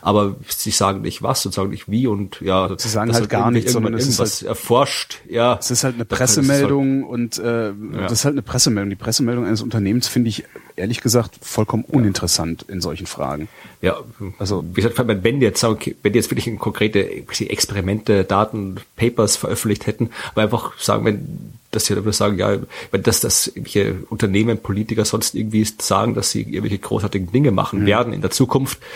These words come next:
Speaker 1: ist jetzt keine große Überraschung. Also
Speaker 2: Ja.
Speaker 1: da braucht man nicht viel dazu sagen. Das andere ist, äh, Andrea Rossi.
Speaker 2: Ach, Rossi.
Speaker 1: Ich weiß nicht, ob der, ob der, der was sagt?
Speaker 2: Ja, Rossi ist der Typ, der seit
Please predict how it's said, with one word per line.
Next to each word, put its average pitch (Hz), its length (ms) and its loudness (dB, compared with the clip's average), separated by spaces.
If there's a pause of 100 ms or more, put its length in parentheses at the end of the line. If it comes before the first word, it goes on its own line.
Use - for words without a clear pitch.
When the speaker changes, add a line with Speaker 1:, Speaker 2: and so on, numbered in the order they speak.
(280)
Speaker 1:
ist - 120 0
jetzt - 200 -2
keine 92 180 -2
große 95 320 -2
Überraschung. 87 440 -2
Also 95 160 -2
Speaker 2:
Ja. - 120 -8 (420)
Speaker 1:
da 92 140 2
braucht - 320 -2
man 101 80 2
nicht 92 140 -2
viel 101 100 -2
dazu - 180 -4
sagen. 92 300 -6 (300)
Das - 180 -4
andere 131 440 2
ist, - 440 0
äh, 107 280 0 (160)
Andrea 113 600 -2
Rossi. 104 720 0
Speaker 2:
Ach, - 180 -4
Rossi. 95 160 -2
Speaker 1:
Ich 98 60 0
weiß - 0 -
nicht, 92 140 -4
ob 87 60 -6
der, 107 180 2
ob - 100 -12
der, 107 80 -4
der 123 100 4
was 135 140 2
sagt? 151 200 4
Speaker 2:
Ja, 110 100 4
Rossi 113 340 2
ist 131 200 0
der 110 120 0
Typ, 131 180 -4
der 123 120 2
seit 117 160 4